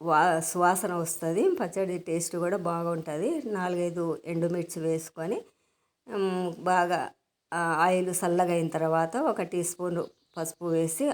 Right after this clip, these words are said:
ఆయిల్ అనేది, పోపు అనేది బాగా చల్లగా అయిపోయిన తర్వాత ఇప్పుడు మనం పచ్చడిలో కలుపుకోవాలి. వేడి మీద కలిపితే పచ్చడి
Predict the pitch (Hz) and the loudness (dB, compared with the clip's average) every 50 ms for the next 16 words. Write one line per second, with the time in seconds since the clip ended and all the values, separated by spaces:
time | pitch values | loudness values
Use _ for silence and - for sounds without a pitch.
0 | - - 170 175 175 180 180 180 175 175 170 170 170 170 247 330 392 - - 190 | 2 4 4 4 4 4 2 2 0 0 0 -2 0 0 0 0 0 -2 0 0
1 | 185 190 190 190 180 175 170 175 175 190 185 165 170 170 165 175 170 - 165 165 | 0 2 2 0 -2 -2 -2 -2 0 0 0 0 0 0 -2 -2 -2 -2 0 0
2 | 165 170 175 185 185 185 185 175 170 165 160 165 170 170 165 165 151 160 165 165 | 0 2 0 0 2 2 2 2 2 0 -2 -2 -4 -4 -4 -2 -4 -2 -2 0
3 | 160 160 151 151 - 226 294 403 - - _ - - - - - - _ _ - | 0 0 0 -2 -2 -4 -4 -4 -4 -8 _ -10 -10 -10 -10 -12 -16 _ _ -16
4 | - - 208 202 208 - 175 175 185 185 170 170 175 170 160 185 175 170 - 185 | -12 -8 -8 -8 -6 -6 -6 -2 0 0 0 0 0 -2 -2 -2 -4 -2 0 0
5 | 170 165 165 190 214 208 185 165 156 151 - _ 151 147 147 139 139 147 151 - | 0 0 0 -2 0 0 0 0 -2 -4 -6 _ -6 -4 -4 -2 -2 -4 -4 -6
6 | - - - _ 165 165 180 190 190 196 196 196 190 185 170 - 175 160 160 160 | -8 -12 -16 _ -4 0 2 2 4 4 4 4 4 2 2 2 0 0 0 0
7 | - 175 170 - 175 160 160 - 160 160 - - 180 180 190 226 302 330 247 185 | -2 -4 -2 0 -2 -2 0 -2 -4 -4 -2 -4 -2 2 2 4 4 4 2 0
8 | 180 185 | 0 -4